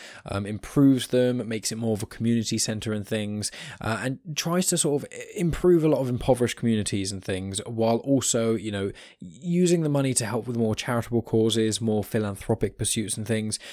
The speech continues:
So it's kind of like a balance of sort of the best case scenario with capitalism, I think.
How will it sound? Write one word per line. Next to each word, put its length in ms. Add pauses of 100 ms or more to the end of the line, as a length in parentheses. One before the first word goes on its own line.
(120)
So 120
it's 80
kind 120
of 100
like 140
a 40
balance 540
of 200
sort 160
of 60
the 80
best 580
case 240
scenario 480
with 220
capitalism, 680
I 60
think. 360